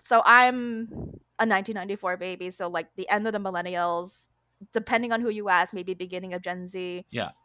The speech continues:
Speaker 1: I use TikTok. I work <laughs> with a lot of students who are absolutely Gen Z. So I try to put myself in both just 'cause I feel I can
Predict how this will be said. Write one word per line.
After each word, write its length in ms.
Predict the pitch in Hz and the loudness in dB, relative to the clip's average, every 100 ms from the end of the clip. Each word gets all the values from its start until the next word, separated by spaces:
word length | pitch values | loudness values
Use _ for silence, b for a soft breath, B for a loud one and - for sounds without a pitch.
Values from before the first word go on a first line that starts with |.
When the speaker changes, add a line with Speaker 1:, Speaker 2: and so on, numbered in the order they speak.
| - | 0
Speaker 1:
I 80 | 190 | 0
use 220 | 233 240 | 0 -2
TikTok. 580 | - 240 - 226 214 - - | -4 -2 6 8 6 4 -6
I 140 | 185 185 _ _ _ _ _ _ _ _ - | -6 -8 _ _ _ _ _ _ _ _ -4
work 280 | 208 240 269 | 4 4 6
<laughs> 20 | |
with 80 | 311 | 8
a 60 | |
lot 200 | 392 - | 10 10
of 60 | 311 | 8
students 400 | - 247 247 247 | 2 0 -2 -2
who 120 | 208 | -2
are 140 | 180 - | 0 2
absolutely 580 | 208 214 202 196 233 | 2 0 -8 -6 -4
Gen 260 | 214 202 208 | 0 0 0
Z. 220 | 202 208 | -4 -8
So 420 | 208 180 175 175 - B B B B B | -4 -2 -2 -4 -8 B B B B B
I 80 | 202 | -4
try 320 | 202 262 254 | 0 4 6
to 300 | 254 214 185 - _ _ _ _ _ _ _ _ _ _ _ | 6 4 2 -2 _ _ _ _ _ _ _ _ _ _ _
put 180 | - 233 | -2 0
myself 380 | 208 202 190 185 | 0 2 0 0
in 140 | 175 | -4
both 440 | 165 175 180 - _ _ | -2 -2 -4 -14 _ _
just 160 | 196 - | -10 -6
'cause 120 | 196 | -2
I 120 | 175 | -2
feel 280 | 180 202 185 | -2 -2 0
I 100 | 175 | -2
can 160 | 175 | -4